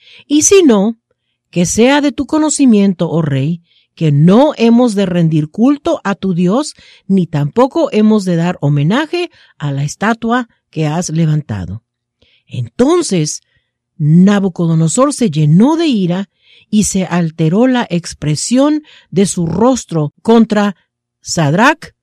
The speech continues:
Mesach y Abednego. Ordenó que el horno fuera calentado siete veces más de lo acostumbrado y mandó a los hombres muy fornidos que tenía en su ejército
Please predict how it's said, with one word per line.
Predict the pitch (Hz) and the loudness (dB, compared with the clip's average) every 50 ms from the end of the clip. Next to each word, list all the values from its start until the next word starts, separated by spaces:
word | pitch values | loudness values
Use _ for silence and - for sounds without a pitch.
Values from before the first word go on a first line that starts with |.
| _ _ _ | _ _ _
Mesach | 160 160 156 151 - - - 277 330 330 - - _ _ _ _ _ _ | 0 0 0 0 -2 -2 -2 -2 -2 -2 -6 -16 _ _ _ _ _ _
y | 175 185 | -2 0
Abednego. | 180 160 160 160 147 147 156 151 135 131 135 139 135 _ _ _ _ _ _ _ _ _ _ _ _ _ _ _ _ _ | 2 2 2 2 2 2 2 0 0 -2 -6 -8 -10 _ _ _ _ _ _ _ _ _ _ _ _ _ _ _ _ _
Ordenó | 208 220 208 190 202 190 196 240 330 381 311 185 - _ | 2 2 2 2 2 4 4 4 2 2 -2 -4 -8 _
que | - 196 151 170 | -6 -4 -2 0
el | 170 175 | 0 2
horno | 202 233 262 254 285 311 277 | 2 0 0 0 -2 -2 0
fuera | - 247 233 240 247 | 0 0 0 0 -2
calentado | 233 - 180 175 180 175 165 185 180 185 208 196 | -4 -4 -4 -2 -2 -2 -2 -4 -2 -2 -2 -2
siete | - - - 170 170 220 240 - 330 311 | -2 -2 -2 0 0 0 0 0 -4 -4
veces | 339 330 311 320 311 247 202 | -4 -4 -4 -4 -4 -2 -2
más | 208 233 269 262 185 151 - - _ - - _ _ | -2 -2 -2 -2 -6 -8 -10 -12 _ -20 -20 _ _
de | - 165 202 185 | -2 0 2 2
lo | 185 185 185 - | 2 0 0 -2
acostumbrado | - 165 165 160 180 156 - - 160 160 151 151 139 127 120 139 147 - _ _ _ _ _ _ _ _ | -6 -8 -6 -4 -6 -6 -2 -2 -2 -2 0 -2 -2 -2 -4 -4 -6 -8 _ _ _ _ _ _ _ _
y | - 165 156 | -2 0 0
mandó | 156 151 147 143 143 151 208 233 | 0 0 0 0 0 2 2 2
a | 254 262 | 4 2
los | 269 269 - - | 2 2 2 2
hombres | 247 226 214 196 170 156 156 151 147 - - _ _ _ _ _ _ | 2 2 2 2 0 0 -2 -4 -4 -6 -14 _ _ _ _ _ _
muy | - 147 160 175 190 220 262 285 | 2 4 6 8 8 6 6 4
fornidos | - - 339 339 285 285 269 254 214 160 143 139 139 147 - - _ _ _ _ _ _ _ - | 2 2 0 2 2 2 4 4 2 2 0 -4 -6 -8 -12 -16 _ _ _ _ _ _ _ -6
que | 175 165 | -6 -4
tenía | 156 160 160 170 196 220 240 247 254 240 190 _ _ | -2 0 0 2 4 4 4 4 2 0 -4 _ _
en | 165 160 165 | -2 -2 0
su | - - 220 220 | 0 0 2 2
ejército | 220 214 - 240 240 240 226 - 277 233 - 269 285 277 | 2 2 2 0 0 0 0 -4 -6 0 2 2 0 0